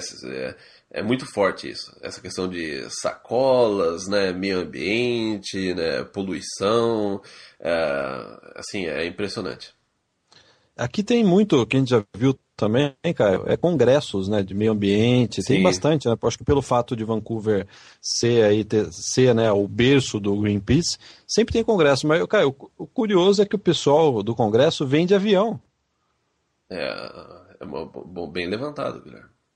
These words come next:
Speaker 2: Avião é, é antiecológico, né?
Speaker 1: Sim, é.
Speaker 2: Você tem que ir, vir pra Vancouver de bicicleta, bicicleta de bambu, né?
Speaker 1: Ou barco à vela, né?
Speaker 2: Barco à vela. <laughs>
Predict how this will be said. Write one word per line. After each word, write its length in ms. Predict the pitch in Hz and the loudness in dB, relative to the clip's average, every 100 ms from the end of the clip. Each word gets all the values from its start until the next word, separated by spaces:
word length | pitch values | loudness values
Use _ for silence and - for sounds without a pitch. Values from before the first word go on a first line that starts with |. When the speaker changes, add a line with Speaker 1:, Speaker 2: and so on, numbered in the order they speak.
| _ - - 107 | _ -16 -8 -4
Speaker 2:
Avião 460 | 113 110 120 117 156 _ | -2 0 2 2 -2 _
é, 680 | 247 226 240 202 107 104 110 | -10 -8 -4 -2 -2 -2 -2
é 20 | |
antiecológico, 960 | 107 139 - 139 101 98 135 107 95 101 | 0 0 2 0 2 2 2 0 -4 -6
né? 180 | 117 143 | -4 -6
Speaker 1:
Sim, 380 | - 92 78 71 _ | -12 -12 -14 -16 _
é. 160 | - 113 | -16 -16
Speaker 2:
Você 140 | 101 - | -10 -2
tem 180 | 135 139 | 0 0
que 140 | 170 | 0
ir, 180 | 160 202 | -2 -2
vir 320 | 240 123 135 | -4 2 2
pra 160 | 139 127 | 2 2
Vancouver 640 | 127 127 123 131 175 214 | 2 0 0 0 0 -2
de 80 | 202 | -2
bicicleta, 920 | 196 208 - - 107 131 120 101 95 95 | -2 0 0 2 2 4 2 2 0 -6
bicicleta 1080 | 98 - _ _ _ _ - 143 - 131 | -8 -10 _ _ _ _ -6 -2 0 0
de 60 | 180 | 0
bambu, 260 | 247 131 123 | 0 -2 -4
né? 60 | 135 _ | -10 _
Speaker 1:
Ou 120 | 95 | -8
barco 300 | 92 85 - | -4 -4 -4
à 40 | 120 | -6
vela, 380 | 120 113 92 | -2 -2 -2
né? 180 | 78 60 - _ _ - | -6 -12 -18 _ _ -6
Speaker 2:
Barco 360 | 120 190 - | -2 -2 -2
à 60 | 220 | -4
vela. 520 | 160 165 147 - 117 - _ - | -2 -4 -4 -6 -10 -12 _ -18
<laughs> 440 | - 156 - 95 | -14 -10 -8 -10